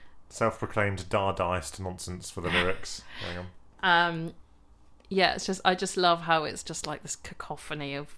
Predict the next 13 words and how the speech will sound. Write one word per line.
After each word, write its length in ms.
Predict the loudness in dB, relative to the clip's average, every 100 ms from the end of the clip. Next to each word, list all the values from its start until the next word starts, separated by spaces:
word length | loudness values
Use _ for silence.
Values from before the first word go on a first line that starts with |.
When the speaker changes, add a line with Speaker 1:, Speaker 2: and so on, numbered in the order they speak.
| -12
Speaker 2:
weird, 600 | -8 -4 -2 -2 -2 -6 -14 -8
blippy 580 | -8 -6 -6 -6 -6 -10 -16 -8
Speaker 1:
Yeah. 120 | -2
Speaker 2:
electronic 440 | 0 -2 -4 -4 -4
noises, 440 | -4 -6 -6 -6
and 60 | -6
then 80 | -8
kind 180 | -6 -6
of 80 | -2
builds 280 | -2 -2
into 160 | -6 -8
this 180 | -10 -6
really 420 | -6 -4 -6 -8